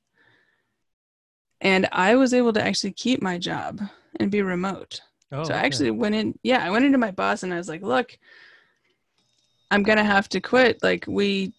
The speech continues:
Speaker 1: just, you know, as a, well, family, I mean, the two of us, we didn't have
Speaker 2: Yeah.
Speaker 1: kids still at that point, but, you know, we, we are making a decision, you know, personal decision to relocate. And so, uh,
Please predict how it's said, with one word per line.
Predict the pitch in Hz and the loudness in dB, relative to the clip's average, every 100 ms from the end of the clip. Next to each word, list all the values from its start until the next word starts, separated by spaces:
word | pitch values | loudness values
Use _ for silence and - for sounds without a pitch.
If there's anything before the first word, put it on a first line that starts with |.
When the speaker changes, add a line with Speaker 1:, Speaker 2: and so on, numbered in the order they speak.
| - | -2
Speaker 1:
just, | 190 190 - - | 0 0 -2 -2
you | 185 | 0
know, | 165 156 - | 0 -2 0
as | 185 190 | 2 2
a, | 185 175 190 _ _ _ _ - - | 0 -4 -8 _ _ _ _ -20 -12
well, | 180 170 | -8 -8
family, | - 220 202 170 170 | -4 0 0 0 -2
I | |
mean, | 190 | -2
the | 170 | -2
two | - 233 | 2 2
of | 180 | 4
us, | 160 180 | 0 -2
we | 180 | -2
didn't | 180 180 | -2 -2
have | 113 | -2
Speaker 2:
Yeah. | 196 | -4
Speaker 1:
kids | 180 | -4
still | - 160 156 | -4 -6 -4
at | |
that | 175 175 | -4 -4
point, | - 160 | -4 -6
but, | - 175 | -4 -2
you | 180 | -2
know, | 165 160 - _ - | -2 -4 -10 _ -4
we, | 196 | -2
we | 190 175 202 196 185 | -2 -2 -2 0 0
are | 175 277 | -4 -6
making | 185 175 165 175 | -4 -4 -2 -4
a | 170 | -4
decision, | 208 202 190 180 165 170 - _ _ _ | -4 -4 -2 -2 -2 -4 -8 _ _ _
you | - | -8
know, | - | 2
personal | 269 262 214 | 4 4 2
decision | 175 175 180 175 156 | 0 0 0 0 -2
to | 175 | -2
relocate. | 165 175 160 - 143 151 - - | 0 2 0 -2 -6 -6 -8 -4
And | 180 | -4
so, | 180 175 156 156 - _ - | -2 -2 -2 -6 -10 _ -4
uh, | 147 | -4